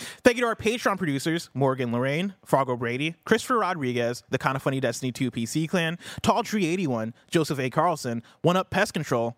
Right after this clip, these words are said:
Kerry Palmer, Elliot, Brian Cheney, Trevor Starkey, Super Daddy Kyle, Undertopian, David Mindtell, the Mind Freak, Eric Velasquez, Scotty Wyatt, Alex Greedle, Al Tribesman,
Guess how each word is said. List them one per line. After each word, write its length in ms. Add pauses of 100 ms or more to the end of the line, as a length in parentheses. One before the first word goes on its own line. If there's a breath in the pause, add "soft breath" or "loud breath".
(100)
Kerry 240
Palmer, 400 (240)
Elliot, 400 (260 loud breath)
Brian 240
Cheney, 400 (180)
Trevor 280
Starkey, 460 (100)
Super 240
Daddy 240
Kyle, 400 (240 loud breath)
Undertopian, 640 (180 soft breath)
David 240
Mindtell, 560
the 160
Mind 260
Freak, 320 (240 loud breath)
Eric 220
Velasquez, 640 (100)
Scotty 360
Wyatt, 340 (240)
Alex 320
Greedle, 380 (120)
Al 160
Tribesman, 540